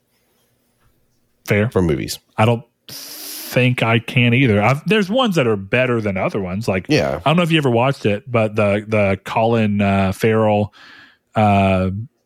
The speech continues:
Speaker 1: Total Recall remake
Speaker 2: No, I never watched
Speaker 1: was
Speaker 2: that.
Speaker 1: solid. I didn't hate it.
Speaker 2: Uh, I,
Speaker 1: Yeah, it
Speaker 2: I wanna watch
Speaker 1: good
Speaker 2: that.
Speaker 1: enough movie.
Speaker 2: I wanna watch RoboCop.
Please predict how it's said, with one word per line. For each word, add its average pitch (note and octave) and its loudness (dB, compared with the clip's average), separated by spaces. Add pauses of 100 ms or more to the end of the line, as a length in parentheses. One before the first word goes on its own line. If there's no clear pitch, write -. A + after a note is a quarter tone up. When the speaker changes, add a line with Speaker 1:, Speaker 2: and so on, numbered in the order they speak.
(240)
Speaker 1:
Total C3 2
Recall D3+ 0 (300)
remake E3 2
Speaker 2:
No, F#2+ 2
I G2 2
never G#2+ 0
watched G2 0
Speaker 1:
was D3+ 2
Speaker 2:
that. G#3+ 0
Speaker 1:
solid. B2+ -2 (180)
I - 0
didn't D#3 0
hate E3 2
it. - -4 (380)
Speaker 2:
Uh, G#2+ 0 (380)
I, A2+ 0
Speaker 1:
Yeah, D#3 4
it C#3+ 0
Speaker 2:
I G#2+ -2
wanna C#3 2
watch C#3 -2
Speaker 1:
good C#3+ 0
Speaker 2:
that. A2 2
Speaker 1:
enough C#3 2
movie. C3+ -2 (100)
Speaker 2:
I G2+ -4
wanna B2+ 0
watch A2+ -2
RoboCop. G2 -4